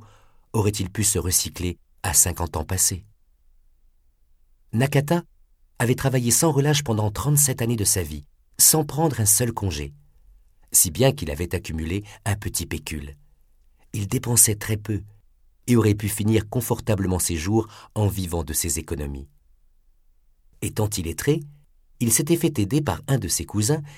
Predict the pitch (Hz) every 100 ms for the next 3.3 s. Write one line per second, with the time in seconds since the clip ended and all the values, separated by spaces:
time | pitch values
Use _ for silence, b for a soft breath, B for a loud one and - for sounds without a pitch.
0 | B - 110 - 151 147 113 90 82 92
1 | 101 135 170 98 92 120 143 80 78 139
2 | 113 - 117 - 107 135 117 87 - -
3 | - - -